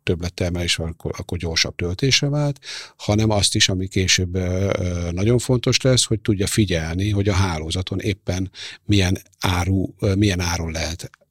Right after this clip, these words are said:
energiához hozzájutni, mert lassan sávosok lesznek ugye a, a villanyszámláink, tehát hogy a különböző napszakokban más lesz, eltérő lesz az ár, és már ezt is tudja figyelni egy autótöltő, hogy akkor tölt, amikor olcsóbban adják az áramot éppen a szolgáltatótól.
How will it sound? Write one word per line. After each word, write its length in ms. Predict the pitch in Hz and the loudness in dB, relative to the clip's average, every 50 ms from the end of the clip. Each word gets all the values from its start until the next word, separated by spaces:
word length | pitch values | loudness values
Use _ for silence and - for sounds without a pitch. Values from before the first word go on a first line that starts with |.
| _ _ _ | _ _ _
energiához 580 | - 87 82 80 78 78 80 80 76 78 78 - | -6 -6 -4 -4 -4 -6 -6 -6 -4 -4 -4 -4
hozzájutni, 640 | - 87 82 - 76 73 73 71 71 - - - | -2 0 0 0 0 -2 -4 -6 -8 -10 -10 -10
mert 140 | 78 73 73 | -8 -8 -6
lassan 280 | 73 73 - - - - | -4 -4 -4 -2 0 0
sávosok 560 | - - 73 67 69 71 73 - - - - | 0 0 0 -2 -4 -2 -2 -4 -4 -4 -4
lesznek 320 | 82 - - - - - | -2 -2 -2 -2 -4 -8
ugye 180 | 80 76 78 73 | -8 -6 -4 -4
a, 140 | 73 76 80 87 _ - - - - - - _ | -4 -4 -6 -8 _ -18 -18 -16 -16 -16 -18 _
a 120 | - 78 76 | -6 -4 -4
villanyszámláink, 1000 | 76 82 82 78 76 76 - - 82 78 78 85 87 90 90 92 98 104 107 104 | -2 -2 -4 -4 0 2 2 2 2 0 -4 -4 -4 -4 -2 0 0 0 0 0
tehát 180 | - 78 73 - | -2 -4 -6 -6
hogy 100 | - 78 | -6 -8
a 40 | 73 | -6
különböző 360 | - 85 78 76 76 73 80 | -6 -6 -6 -6 -8 -8 -8
napszakokban 480 | 76 73 - - 87 85 82 76 73 | -6 -4 -2 -2 -2 -2 -4 -6 -6
más 280 | 71 69 69 71 - - | -4 -4 -4 -4 -4 -2
lesz, 160 | - 76 - | 0 0 0
eltérő 360 | - 71 69 - - - 73 | 0 -2 -4 -8 -8 -10 -6
lesz 180 | 73 76 - - | -2 0 0 2
az 140 | - - 73 | 2 2 0
ár, 180 | 65 64 65 | 0 -2 -4
és 120 | 76 - - | -4 -4 -4
már 160 | - 80 - - | -4 -6 -6 -6
ezt 260 | - - - - - | -4 -2 -2 -2 -2
is 80 | 90 - | -2 -4
tudja 260 | - - 87 90 85 | -6 -6 -8 -6 -6
figyelni 380 | - 92 87 85 80 78 85 | -4 -4 -4 -4 -4 -4 -4
egy 120 | 82 80 80 | -6 -4 -4
autótöltő, 880 | 87 82 82 82 - 85 80 - - 98 107 113 - - 131 127 127 - - - - - - | -4 -6 -6 -6 -6 -8 -6 -4 -2 -2 -2 0 2 4 4 4 4 2 -2 -8 -10 -10 -10
hogy 120 | - - 98 | -4 -2 0
akkor 280 | 98 - - - 80 | 0 0 -2 -6 -6
tölt, 260 | - - 92 113 - - | -4 -2 -2 -2 0 0
amikor 340 | 117 113 - - - - - - - | -2 0 2 2 0 0 -2 -6 -6
olcsóbban 460 | - 76 71 - - 82 78 78 76 | -4 -2 -2 -2 -4 -4 -6 -8 -8
adják 320 | 78 76 82 76 73 - | -8 -6 -6 -6 -6 -4
az 120 | - 85 78 | -6 -6 -4
áramot 400 | 69 67 65 67 71 73 71 - | -2 -4 -4 -4 -6 -8 -8 -8
éppen 220 | 69 - - 71 | -8 -8 -8 -2
a 60 | 71 | 0
szolgáltatótól. 960 | - - 73 65 65 67 - - - - - - - - - - - - - | 0 0 0 -2 -4 -6 -6 -8 -10 -12 -12 -14 -14 -12 -10 -10 -10 -10 -14